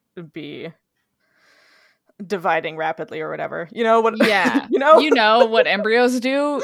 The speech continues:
Speaker 1: <laughs> You know
Speaker 2: Yeah,
Speaker 1: what em-
Speaker 2: and
Speaker 1: <laughs>
Speaker 2: because I had said, like, forty times that I would look into it more, the way
Speaker 1: Uh-huh.
Speaker 2: you make a genetically recombined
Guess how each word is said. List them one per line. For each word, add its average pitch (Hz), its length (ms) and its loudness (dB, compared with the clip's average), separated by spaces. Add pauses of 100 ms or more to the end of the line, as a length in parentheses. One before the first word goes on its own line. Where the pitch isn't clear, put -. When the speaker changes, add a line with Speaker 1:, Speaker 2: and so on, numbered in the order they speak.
Speaker 1:
<laughs> 494 100 0
You 233 100 4
know 202 80 6
Speaker 2:
Yeah, 180 140 6
Speaker 1:
what 640 120 4
em- 220 80 4
Speaker 2:
and 233 340 0 (680)
Speaker 1:
<laughs> - 500 -20
Speaker 2:
because 277 420 2
I 285 180 6
had 254 180 0
said, 226 300 -2
like, 196 180 -2
forty 190 340 -4
times 185 440 -2
that 185 120 -6
I 175 120 -4
would 175 180 -8
look 175 160 -12
into 175 240 -12
it 185 120 -8
more, 208 440 -6 (460)
the 196 160 -6
way 226 500 0
Speaker 1:
Uh-huh. - 60 -10 (120)
Speaker 2:
you 208 160 -8
make 170 480 -6
a 170 200 -6
genetically 165 680 -12
recombined 131 680 -14